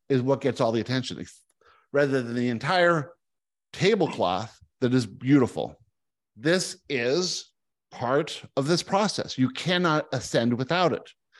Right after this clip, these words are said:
Ascension is coming to the realization that I have no control, nor actually would I want to control anything. See, all these dictators,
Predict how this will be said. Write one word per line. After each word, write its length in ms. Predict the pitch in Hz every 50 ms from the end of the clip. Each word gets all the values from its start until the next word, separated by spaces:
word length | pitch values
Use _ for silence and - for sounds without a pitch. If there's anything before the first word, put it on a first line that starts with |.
| - - _ _ -
Ascension 800 | - 143 135 - - - - 202 214 214 214 - - 180 165 156 -
is 640 | 170 202 208 175 123 120 135 147 160 151 - - - _ _ _ _ _ _ _ _
coming 260 | - - 180 185 190
to 80 | 156 160
the 120 | 160 160
realization 680 | 151 160 151 143 143 123 143 196 254 240 - - 135 113
that 420 | 110 98 95 95 113 - - - - _ _ _ _ _ _ _ _ _ _ _ _ _ _ _ _ _ _ _ -
I 140 | 143 165 196
have 300 | 180 160 185 180 165 165
no 100 | 175 160
control, 800 | - - 160 135 - - - 220 220 185 131 113 123 160 185 - - -
nor 640 | 151 160 165 170 175 180 185 190 190 185 175 - - _ _ _ -
actually 480 | 160 180 190 - - - 143 151 151
would 200 | 151 139 147 147
I 60 | 147 143
want 360 | 135 131 147 170 202 196 -
to 80 | 160
control 400 | 135 - 127 - - 139 123 120
anything. 340 | 147 185 190 156 - - - - - _ _ _ _ _ _ _ _ _ _ _ _ _ _ _ _ _ _ _ _ _ _ _ _ _ _ _ _ _ _ _ _
See, 180 | - - 104
all 120 | 98 95 113
these 360 | 135 139 143 135 117 - -
dictators, 840 | - 147 151 147 - - 160 165 170 156 185 202 202 170 - - -